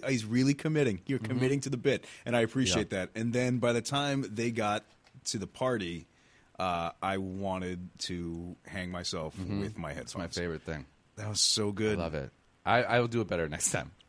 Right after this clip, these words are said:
Speaker 1: Uh, what's your favorite dad joke?
Speaker 2: Oh, I don't have dad jokes. Oh, I, my favorite dad joke is just a story. It's like a, a story joke.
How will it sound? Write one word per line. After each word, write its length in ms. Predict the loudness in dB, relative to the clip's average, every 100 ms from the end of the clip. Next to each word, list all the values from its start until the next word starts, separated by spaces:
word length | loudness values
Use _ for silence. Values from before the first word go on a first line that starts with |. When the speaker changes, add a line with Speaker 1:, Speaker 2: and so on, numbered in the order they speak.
| _ -16 -4
Speaker 1:
Uh, 220 | 0 2
what's 180 | 0 -2
your 80 | 4
favorite 200 | 4 4
dad 200 | -2 -2
joke? 200 | -4 -8 -10 -20 -20 _ _ _
Speaker 2:
Oh, 340 | -2 0 0 -2
I 60 |
don't 120 | -4 -4
have 240 | -4 -4
dad 220 | -4 -6
jokes. 280 | -6 -10 -4 4
Oh, 220 | 4 4
I, 320 | 4 4 4 0
my 260 | 0 2 4
favorite 320 | 4 4 2
dad 260 | 2 2 2
joke 340 | 0 0 0
is 120 | -6 -6
just 160 | -4
a 80 | -6
story. 420 | -8 -6 -4 -2
It's 100 | -4
like 80 | -6
a, 100 | -6 -8 -8
a 80 | -8
story 300 | -4 -4 -2
joke. 240 | -6 -8